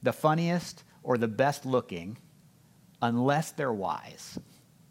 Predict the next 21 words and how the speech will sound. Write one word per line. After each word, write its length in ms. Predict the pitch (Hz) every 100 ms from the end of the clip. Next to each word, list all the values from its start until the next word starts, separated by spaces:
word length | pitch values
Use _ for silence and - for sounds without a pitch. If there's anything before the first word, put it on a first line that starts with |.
| -
Okay, 200 | - 113
go 420 | 113 135 170 220
choose 420 | - 202 196 185
the 140 | 139 123
wise 800 | 117 110 123 156 165 175 175 165
friends, 480 | - 123 110 117 113
the 80 |
friends 440 | 104 - 156 156 156
who 120 | 139
are 120 | 127
doing 440 | 110 113 110 110 113
wise 500 | 113 113 110 110 110
things, 320 | 110 101 101
and 140 | 107
not 160 | 160 214
the 80 | 247
foolish 380 | - 277 165 -
friends. 480 | 95 - - - - - - - - -
And 220 | 147 175
you'll 160 | 233
know 460 | 262 208 151 151